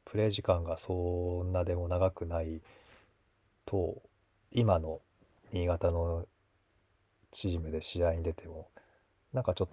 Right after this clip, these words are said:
とちぐはぐ感が出るんですよね。何なんでしょうね、あれ。こう、プレッシングに行く時の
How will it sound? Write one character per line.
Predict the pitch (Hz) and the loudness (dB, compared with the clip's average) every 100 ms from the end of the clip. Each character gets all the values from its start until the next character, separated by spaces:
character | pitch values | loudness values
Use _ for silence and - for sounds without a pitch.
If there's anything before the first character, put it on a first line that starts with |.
| - | -8
と | - | -6
ち | - 92 | -2 0
ぐ | |
は | 90 92 | 4 4
ぐ | 90 | 4
感 | 85 80 | 0 -2
が | 80 80 | -2 0
出 | 85 | -2
る | 78 | -4
ん | - | -8
で | 87 | -14
す | - | -14
よ | - | -12
ね。 | - - - _ _ _ _ _ _ | -10 -12 -14 _ _ _ _ _ _
何 | 113 110 | -6 -4
な | 85 | -6
ん | 90 | -10
で | - | -12
し | - | -12
ょ | 87 | -10
う | |
ね、 | 85 | -8
あ | 85 | -8
れ。 | 82 - - | -10 -12 -10
こ | - - - | -10 -10 -12
う、 | - - - _ | -20 -20 -20 _
プ | 104 | 0
レ | 107 | 0
ッ | |
シ | - - 110 | 0 -4 -2
ン | 101 | 0
グ | |
に | 98 | 0
行 | 95 | 0
く | - | -2
時 | 95 - | -4 -4
の | 85 - | -8 -10